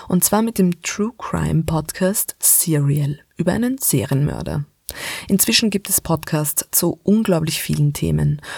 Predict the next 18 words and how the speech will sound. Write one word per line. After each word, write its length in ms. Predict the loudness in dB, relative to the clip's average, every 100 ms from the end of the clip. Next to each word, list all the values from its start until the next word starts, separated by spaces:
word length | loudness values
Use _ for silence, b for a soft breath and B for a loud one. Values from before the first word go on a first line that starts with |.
| B
Und 380 | 2 2 0 -4
diese 240 | 0 2 2
werden 220 | 2 2
von 200 | 0 0
U-S-Amerikanerinnen 1300 | 0 2 2 4 2 0 -2 0 0 2 2 2 -2 -6
vor 220 | -2 2
allem 200 | 2 4
in 200 | 2 0
Verkehrsmitteln 960 | -2 -8 -2 0 2 0 -2 0 0
gehört, 560 | 2 0 -2 -4 -8 -12 _
wie 140 | 0 2
Rachel 340 | 0 0 -2
Stern 460 | 0 2 4 2 2
zeigte. 540 | 0 0 -4 -8 -8 -10 _ -14 B B B B
Auch 160 | -2 0
hier 200 | 0 0
spielt 380 | 0 0 0
das 260 | 0 0